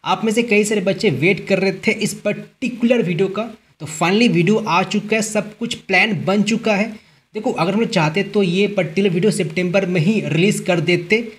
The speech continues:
लेकिन एक प्रॉपर प्लान के साथ चीज़ों को लाना, उसको इम्प्लीमेंट करने काफ़ी इंपॉर्टेंट है। पूरे YouTube में सर्च कर सकते हो, डब्ल्यूबीजी के रिलेवेंट जो most important content होते हैं, वो हम लोग के चैनल से ही प्रोवाइड किए जाते हैं।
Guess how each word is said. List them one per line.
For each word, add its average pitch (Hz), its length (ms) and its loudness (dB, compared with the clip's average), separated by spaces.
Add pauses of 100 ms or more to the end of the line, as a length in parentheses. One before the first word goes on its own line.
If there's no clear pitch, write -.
(200)
लेकिन 170 300 0
एक 208 320 -4
प्रॉपर 185 440 0
प्लान 214 460 -4
के 220 100 -2
साथ 185 460 0 (240)
चीज़ों 196 280 -2
को 214 140 0
लाना, 160 380 0 (140)
उसको 208 200 -4
इम्प्लीमेंट 202 600 2
करने 185 260 2
काफ़ी 185 340 0
इंपॉर्टेंट 123 540 -4
है। 113 100 -14 (180)
पूरे 254 140 6
YouTube 208 340 4
में 254 140 4
सर्च 220 260 -2
कर 214 140 -2
सकते 185 400 -6
हो, 214 120 -4
डब्ल्यूबीजी 185 720 0 (160)
के 233 160 4
रिलेवेंट 180 580 2 (160)
जो 185 120 -2
most 190 420 0
important 185 540 -2 (120)
content 208 600 2 (280)
होते 165 280 0
हैं, 160 340 2 (260)
वो 170 60 -8
हम 175 240 -2
लोग 214 200 2
के 208 100 2
चैनल 175 340 -2
से 165 160 -2
ही 214 160 2 (260)
प्रोवाइड 170 400 -4
किए 185 140 -2
जाते 175 320 0
हैं। 196 160 0